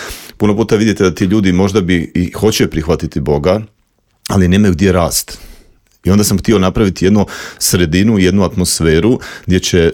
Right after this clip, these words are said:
biti, e, naglasak na duhovnom, da svako ko je evangeliziran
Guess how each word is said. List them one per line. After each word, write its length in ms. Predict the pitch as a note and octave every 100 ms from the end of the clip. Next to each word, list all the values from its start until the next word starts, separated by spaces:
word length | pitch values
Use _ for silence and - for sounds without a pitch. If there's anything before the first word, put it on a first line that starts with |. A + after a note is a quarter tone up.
| - -
biti, 500 | - G#2+ - F#2+ F2
e, 60 | E2 - - F2 E2+ E2+ E2
naglasak 640 | E2+ F2 F#2 A2 - -
na 120 | E2+ D#2+
duhovnom, 680 | F2 F2+ B2 B2 A2+ G#2+ -
da 120 | F2+
svako 320 | - C#3 G2+
ko 180 | - A#2+
je 60 |
evangeliziran 880 | G#2+ F#2+ F2+ F2 E2 E2+ F2 G#2+ B2